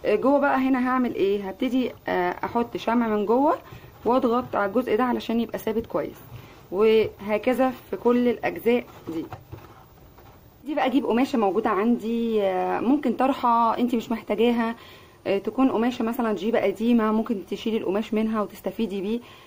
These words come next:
آه، دي قماشه موجوده عندي، هبتدي اقيس الحرف بتاعها، آه،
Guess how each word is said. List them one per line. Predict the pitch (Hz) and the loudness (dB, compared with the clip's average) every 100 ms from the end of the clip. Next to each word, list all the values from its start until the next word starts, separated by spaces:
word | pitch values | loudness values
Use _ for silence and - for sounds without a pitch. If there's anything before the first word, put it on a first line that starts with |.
| - - - | -20 -16 -2
آه، | 208 | 0
دي | 214 254 | 0 0
قماشه | 247 247 254 | 0 0 0
موجوده | 208 202 226 | 0 2 0
عندي، | 214 240 240 226 | 0 0 0 -2
هبتدي | - 269 240 226 | -2 0 2 2
اقيس | 202 - 240 - - - - _ - | 2 2 -2 -4 -16 -20 -20 _ -2
الحرف | 220 226 262 254 | -2 0 -2 -2
بتاعها، | 220 269 269 269 277 294 - - _ _ - | -2 0 0 2 0 -4 -12 -20 _ _ -6
آه، | 185 185 180 180 180 180 | -2 0 -2 -2 -2 -4